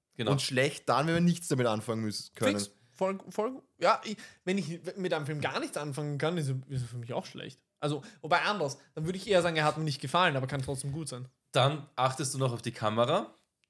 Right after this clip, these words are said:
Speaker 1: ob die vielleicht cool war. Und das kann irgendwas retten.
Speaker 3: Ich weiß nicht, warum du das so judgy sagst, aber ja, <laughs> tatsächlich, ja.
Speaker 1: Ja, aber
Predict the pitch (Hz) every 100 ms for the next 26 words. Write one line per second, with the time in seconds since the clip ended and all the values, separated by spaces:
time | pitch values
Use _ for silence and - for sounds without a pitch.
0 | _ - 110 - 117 120 117 - 127 120
1 | 175 320 _ _ _ _ 113 117 131 127
2 | 131 127 127 104 110 156 - 170 - 147
3 | 127 139 135 135 131 127 131 127 - 175
4 | 135 131 131 127 127 135 185 160 147 -
5 | 214 - 143 139 135 160 - - - 135
6 | 165 127 120